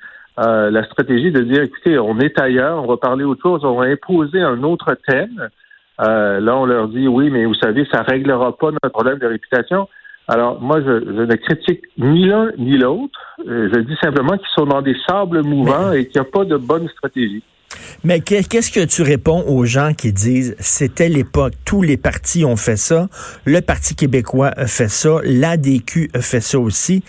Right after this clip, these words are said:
Speaker 2: c'était la façon de faire à cette époque-là.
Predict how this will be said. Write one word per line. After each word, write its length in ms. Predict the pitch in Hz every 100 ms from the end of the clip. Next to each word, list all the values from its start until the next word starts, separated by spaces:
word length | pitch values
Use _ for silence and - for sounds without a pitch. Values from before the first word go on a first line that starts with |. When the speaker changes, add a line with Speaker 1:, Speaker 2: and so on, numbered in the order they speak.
| - - -
Speaker 2:
c'était 420 | - 143 - 175
la 140 | 139
façon 520 | - 165 143 - 180 160
de 120 | 127
faire 500 | - - 156 160 131
à 80 | 110
cette 240 | - 110
époque-là. 600 | 123 - 95 - 135 175